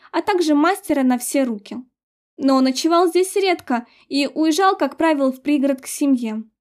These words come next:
У Ольги, заведующей магогородом, была отдельная спальня на втором этаже. Нас с девочками определили в одну большую комнату на первом этаже, изначально гостиную,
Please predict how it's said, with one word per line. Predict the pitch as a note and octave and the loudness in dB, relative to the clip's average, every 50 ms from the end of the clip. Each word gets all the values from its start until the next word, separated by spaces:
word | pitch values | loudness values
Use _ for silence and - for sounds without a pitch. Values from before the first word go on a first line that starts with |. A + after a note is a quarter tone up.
| _ _ _ _ _ _ _ _ _ _ _ _ _ - | _ _ _ _ _ _ _ _ _ _ _ _ _ 0
У | D4 D4 - - E4+ | 0 0 2 2 0
Ольги, | G#4 B4 F#4+ C#4 C#4 | 2 2 2 2 0
заведующей | C4+ B3+ C4 B3+ A#3+ C4 B3+ A3 A#3+ B3 B3+ - - C4 | 0 0 0 0 2 0 0 0 0 -2 -2 -2 0 2
магогородом, | B3+ B3+ B3 B3 B3 A#3+ B3 C4+ D4 F4 F#4+ C#4+ D4+ C#4+ D4 - _ _ _ | 2 2 2 2 0 0 0 0 2 2 2 2 2 0 -2 -4 _ _ _
была | - D4+ F4+ G4 F#4+ | 0 2 4 4 4
отдельная | F4+ E4 B3+ E4 F4 F4+ E4+ D#4+ D4+ D4 | 4 2 2 2 2 2 4 2 2 0
спальня | D4 - - D4+ D4+ D4+ D4+ C#4+ | -2 -2 -2 0 2 4 4 4
на | C4+ B3+ | 2 0
втором | B3+ - - B3 B3 B3+ B3 B3 | 0 -2 -2 -2 0 0 0 0
этаже. | A#3+ B3 C#4 C4 B3 B3 A#3+ A3+ A3+ B3+ B3+ _ _ _ _ _ _ _ _ _ _ | 0 0 -2 -2 -2 -2 -4 -6 -6 -8 -12 _ _ _ _ _ _ _ _ _ _
Нас | - C4+ C4+ C4 C4 C4 C4 | -2 0 2 2 2 0 0
с | |
девочками | B3+ B3 D4 F4+ F4 F4 D4+ - - D4+ C4+ C4 - | 0 0 2 2 2 2 0 0 0 2 2 2 0
определили | - B3+ C4 C#4+ B3+ C4 D#4+ F4+ G4+ F4+ E4 | -2 -4 -2 -2 -2 0 2 4 6 6 6
в | D#4 D4+ | 4 4
одну | C#4 C4 B3 C#4 E4 F#4 | 2 2 2 2 2 2
большую | D#4+ D#4+ C#4 C#4 - - E4+ D#4+ D#4+ | 2 0 0 -2 -2 -2 -2 -2 -2
комнату | D#4+ - D#4 C#4 B3+ A#3 A3 - A#3 | 0 0 2 2 2 0 -2 -2 -2
на | A#3 A#3 | -2 -2
первом | A3+ - B3 A#3 A#3 A#3 A#3 A#3+ A#3 | -2 -2 -4 -2 -2 0 -2 -2 -2
этаже, | A3+ C4+ C4+ B3+ D4 D#4+ F4 F#4+ F#4 _ _ _ _ _ - | -2 -4 -4 -2 0 0 -2 -2 -4 _ _ _ _ _ -6
изначально | - C4+ C#4+ D4 D4 - G4 G4 F#4+ F#4 F4+ F4 | -2 0 0 0 0 0 0 0 2 2 2 2
гостиную, | F4+ F#4+ F#4+ - - - D4+ C4 A#3+ A#3 A3+ A3 B3 | 0 0 -2 -4 -4 0 0 2 2 0 -2 -4 -8